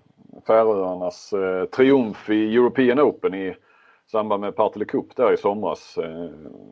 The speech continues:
för de är väl, eh, det är väl sjuttonåringar. Så kände vi att, eh,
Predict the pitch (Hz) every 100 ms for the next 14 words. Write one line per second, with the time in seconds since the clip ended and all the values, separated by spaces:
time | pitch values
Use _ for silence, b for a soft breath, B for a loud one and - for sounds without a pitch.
0 | - - - _ _ 82 80 - 87 90
1 | 87 87 92 92 95 120 110 151 147 120
2 | 98 90 87 - _ b b b b b
3 | _ - 104 98 92 90 - 101 90 90
4 | 90 92